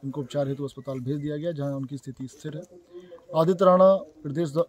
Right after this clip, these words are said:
सरकार द्वारा चिन्हित एक, अ, शातिर माफिया था। इसके विरुद्ध तैंतालीस मुकदमे संगीन धाराओं में दर्ज हैं, जिसमें छः मर्डर के मुकदमे, तेरह लूट के मुकदमे शामिल हैं।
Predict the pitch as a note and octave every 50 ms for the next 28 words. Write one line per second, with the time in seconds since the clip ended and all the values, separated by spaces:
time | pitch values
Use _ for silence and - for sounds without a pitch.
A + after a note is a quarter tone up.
0 | _ - D#3 C#3+ C3+ D3 D#3 D3+ C#3+ D3 D3 D3 C#3 - D3+ C#3+ C#3+ D3+ C#3+ -
1 | D3+ C#3+ C#3 C#3 - - C3+ C3+ C3 B2+ B2 B2 - - C#3+ C3+ - D3 C#3+ C#3+
2 | C3+ B2 - D3 D#3 E3 D3+ - D#3+ F#3 A3 - - _ - - C3 - - -
3 | D3+ C3+ C#3 D#3 C3+ - C#3+ - - C#3 D3 D#3+ D3 - - C#3+ B2 C#3 C#3 B2+
4 | C#3+ D#3+ D3 - C#3+ C#3 C3+ D3+ E3 D#3+ C3+ C#3 C#3 C#3+ C#3 C#3 C#3+ C3+ B2 C3
5 | C3+ C3 C3 D#3+ E3 D3 C3+ - D3+ C#3 - - - C#3+ C#3 C3 C3 C3+ D3 C#3+
6 | C#3+ D#3+ D#3 D3 C#3 D3+ C#3+ C#3+ D3+ E3+ G3+ - _ _ - - _ _ - -
7 | D#3+ D#3+ E3 E3 D#3+ D3+ D#3 E3 D3+ - - E3 D#3+ D#3 D3 C3+ - C#3 B2+ B2
8 | C#3 C#3 - - B2+ B2 C3+ C#3+ C#3+ C#3+ E3 G3